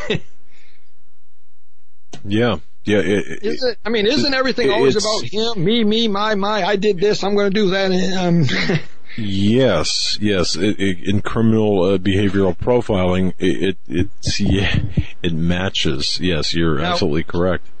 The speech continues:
Speaker 1: can, have I got time to read you a few headlines out of a story?
Speaker 2: You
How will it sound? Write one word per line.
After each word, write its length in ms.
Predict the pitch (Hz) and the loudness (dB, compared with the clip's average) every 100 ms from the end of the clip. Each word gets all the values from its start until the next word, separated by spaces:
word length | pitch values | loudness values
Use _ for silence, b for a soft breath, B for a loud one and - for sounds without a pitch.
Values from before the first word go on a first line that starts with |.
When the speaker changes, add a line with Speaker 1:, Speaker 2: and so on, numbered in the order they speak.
| - | -2
Speaker 1:
can, 180 | 185 - - - - | -2 -4 -6 -6 -2
have 240 | 151 147 | -2 0
I 120 | 208 | -2
got 140 | 269 190 | -2 -2
time 240 | 233 233 | -2 0
to 80 | 202 | 2
read 320 | 175 226 202 | 2 2 2
you 140 | 208 185 | 2 0
a 40 | |
few 300 | - 208 196 | 0 2 2
headlines 600 | 147 190 170 165 160 151 | 2 0 -2 -2 0 0
out 120 | 160 | 0
of 100 | 151 | 0
a 60 | 131 | -2
story? 560 | - 160 139 98 95 - - - B B B B - | 0 2 2 2 0 -2 -4 -4 B B B B -6
Speaker 2:
You 320 | 104 123 | 0 2